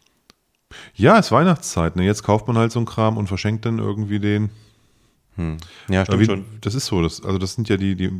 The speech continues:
Speaker 1: ganz oft ge-, ge-, ver-, verschenkte Dinge. Ja, fürs Jahresendgeschäft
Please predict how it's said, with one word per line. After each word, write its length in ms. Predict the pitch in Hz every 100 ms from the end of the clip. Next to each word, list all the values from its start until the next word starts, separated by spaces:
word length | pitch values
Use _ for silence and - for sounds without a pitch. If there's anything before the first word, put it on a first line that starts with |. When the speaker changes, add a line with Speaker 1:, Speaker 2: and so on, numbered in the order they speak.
| - 110
Speaker 1:
ganz 180 | 101 101
oft 320 | 107 - -
ge-, 240 | 107 98
ge-, 220 | 95 98 98
ver-, 180 | 98
verschenkte 480 | 95 95 - 98 90
Dinge. 320 | 87 95 113 117 - - - _ _ _ _ -
Ja, 60 |
fürs 400 | - - 113 110
Jahresendgeschäft 1080 | 101 107 107 90 98 104 110 123 117 -